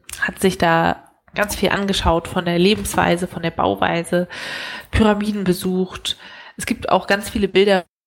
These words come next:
von ihm mit Turban, wo man sich denkt, na nu, das ist irgendein Fürst aus Sachsen, fast Polen, was, was trägt der Turban? Das ist wirklich kurios.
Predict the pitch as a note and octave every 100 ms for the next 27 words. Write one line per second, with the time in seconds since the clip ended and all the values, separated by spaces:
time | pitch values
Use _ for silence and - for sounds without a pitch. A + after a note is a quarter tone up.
0 | _ _ _ _ _ _ _ _ _ -
1 | F#3 G3 F3+ F#3+ F#3 F3+ - F3+ - -
2 | - G#3 G#3 F3 D#3+ D#3+ D#3+ D#3+ F3 E3
3 | D#3+ F3 F3 E3 E3+ F#3 E3+ E3+ F#2+ F#3+
4 | G3 E3+ - G#3 G#3+ - - - F3 -
5 | - - F3+ - G3 F#3+ F3 - F3+ F#3+
6 | G#3 F3 E3 - - - - - G3+ -
7 | - G3+ F#3 E3+ F#3+ - - - - G3+
8 | F#3+ F#3+ - F#3+ G3+ G3+ - - - G3
9 | F#3+ F3 D#3 D#3 -